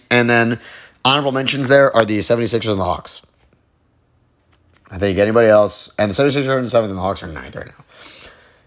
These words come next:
If we see the Wizards, if we see the Hornets, if we see the Cavs, Celtics somehow sneak in there, Knicks somehow sneak in, you know what I mean?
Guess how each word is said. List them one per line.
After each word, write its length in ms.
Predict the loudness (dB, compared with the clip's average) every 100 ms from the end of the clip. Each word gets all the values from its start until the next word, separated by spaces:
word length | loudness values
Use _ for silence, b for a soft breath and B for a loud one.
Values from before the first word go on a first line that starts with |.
| B
If 140 | -8 -4
we 80 |
see 120 | 0 2
the 100 | 4
Wizards, 440 | 4 2 -6 -14 -16
if 80 |
we 60 | -8
see 120 | 0
the 100 | 2
Hornets, 560 | 4 2 -2 -8 -12 -16 _ _ _ _ _
if 300 | -10 -8 -8
we 640 | -6 -4 -4 -4 -6 -8 -10
see 380 | -8 -8 -2 0
the 100 | 2
Cavs, 680 | 2 2 0 -2 -6 -10 -16 _ _ _ _ _ _ _ _ _ _ _ _ -16
Celtics 420 | -2 0 0 -2
somehow 240 | 0 0 0
sneak 280 | -2 -2
in 120 | -2 0
there, 260 | 0 0
Knicks 280 | -2 -4 -6
somehow 200 | -6 -6
sneak 320 | -6 -6 -6
in, 140 | -8 -4
you 80 | -2
know 120 | -2
what 40 |
I 40 |
mean? 80 | -4